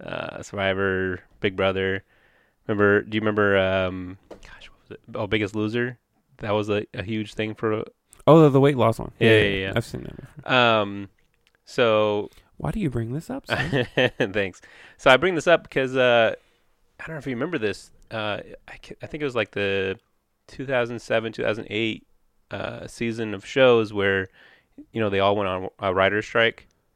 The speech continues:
Speaker 2: Mm-hmm.
Speaker 1: And, um, you know, before that, like, um,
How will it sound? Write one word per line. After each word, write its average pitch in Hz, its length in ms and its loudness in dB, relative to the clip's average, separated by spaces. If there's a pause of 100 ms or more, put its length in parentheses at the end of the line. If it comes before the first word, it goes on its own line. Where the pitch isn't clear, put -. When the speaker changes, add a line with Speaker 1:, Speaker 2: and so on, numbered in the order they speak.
(120)
Speaker 2:
Mm-hmm. 131 160 -6 (460)
Speaker 1:
And, 98 680 -2
um, 92 580 -4 (460)
you 139 80 -6
know, 120 100 0
before 120 360 -2
that, 95 340 2 (140)
like, 98 380 -8 (1300)
um, 101 520 -8